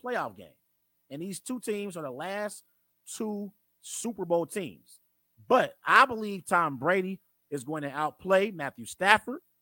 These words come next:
I believe Leonard Fournette is going to have a better game this week than what he has done in previous weeks against Aaron Donald. I love Aaron Donald. I think Aaron Donald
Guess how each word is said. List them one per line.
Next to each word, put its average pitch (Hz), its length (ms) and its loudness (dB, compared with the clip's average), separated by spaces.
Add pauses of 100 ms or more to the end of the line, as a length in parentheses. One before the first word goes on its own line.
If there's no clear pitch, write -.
(320)
I 220 220 8
believe 185 380 -6
Leonard 147 340 -10
Fournette 160 720 -4 (440)
is 151 160 -4
going 160 220 -8
to 160 120 -12
have 156 220 0
a 143 60 -4
better 196 400 0
game 147 600 -6 (600)
this 330 340 0
week 139 280 -4 (600)
than 170 140 -2
what 196 120 -2
he 175 100 -8
has 175 260 -2
done 180 320 -2
in 165 140 -10
previous 185 540 -8
weeks 117 400 -12 (300)
against 156 600 -6
Aaron 180 300 -6
Donald. 143 340 -4 (240)
I 135 100 0
love 202 340 2
Aaron 151 180 -6
Donald. 101 300 -8
I 104 60 -12
think - 200 -14
Aaron 160 220 -12
Donald 170 360 -2